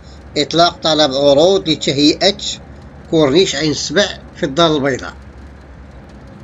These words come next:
إذن تفاعلوا معنا في الخط ديال الواتساب، اللي عنده شي جديد يراسلنا، مشكورين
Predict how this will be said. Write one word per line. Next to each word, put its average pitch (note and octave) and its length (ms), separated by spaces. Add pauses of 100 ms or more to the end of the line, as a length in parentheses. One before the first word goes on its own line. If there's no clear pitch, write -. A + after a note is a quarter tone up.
(480)
إذن D3+ 680
تفاعلوا D#3 440
معنا C3+ 400 (640)
في - 140 (1900)
الخط E3+ 480
ديال D3 460
الواتساب، C#3 960 (140)
اللي D3+ 140
عنده D3 220
شي C3+ 180
جديد C#3 480 (500)
يراسلنا، C#3 680 (840)
مشكورين D#3 800